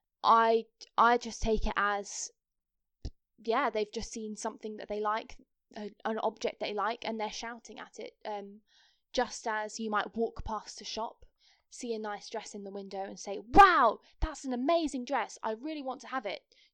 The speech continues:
You're not, you know, that dress doesn't have a personality. That dress can't take it as a compliment. And, um, yeah, I,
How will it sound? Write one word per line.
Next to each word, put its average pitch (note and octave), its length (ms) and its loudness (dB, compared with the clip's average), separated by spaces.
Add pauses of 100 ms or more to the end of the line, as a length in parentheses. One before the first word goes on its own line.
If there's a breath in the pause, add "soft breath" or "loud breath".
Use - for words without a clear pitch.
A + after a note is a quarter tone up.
You're A#3+ 160 -8
not, B3+ 180 -8 (260)
you A#3 180 -12
know, A#3 160 0
that A#3 200 2
dress C4+ 220 -2
doesn't B3+ 220 -6
have A3+ 140 -8
a A3 40 -10
personality. G#3+ 760 -6 (420 soft breath)
That F4+ 160 0
dress A#3 220 -4
can't - 220 -6
take G#3+ 220 -6
it - 60 -6
as G3 140 -8
a G#3 40 -10
compliment. G3 800 -10 (440 soft breath)
And, G#3 420 -4 (640)
um, G3+ 380 -2 (800)
yeah, A3 180 2
I, G#3+ 160 4